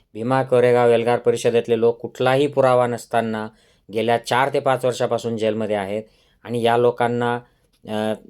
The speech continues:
जामीनसुद्धा मिळू दिला जात नाही कोर्टातून. गुजरात कोर्टाचे निर्णय बघा, राहुल गांधीला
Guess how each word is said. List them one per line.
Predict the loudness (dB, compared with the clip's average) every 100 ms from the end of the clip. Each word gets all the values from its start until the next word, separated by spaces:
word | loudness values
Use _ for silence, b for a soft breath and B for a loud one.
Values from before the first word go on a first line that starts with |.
| -14 -4
जामीनसुद्धा | 0 2 2 0 0 0
मिळू | 2 2
दिला | 2 4 4
जात | 2 0
नाही | -4
कोर्टातून. | 0 0 0 -4 -4 -4
गुजरात | -4 -2 2 0 2
कोर्टाचे | 2 2 0 0
निर्णय | 0 0 2 4
बघा, | 4 2 -2 -6 b b b -6
राहुल | -2 4 4 4
गांधीला | 2 2 2 2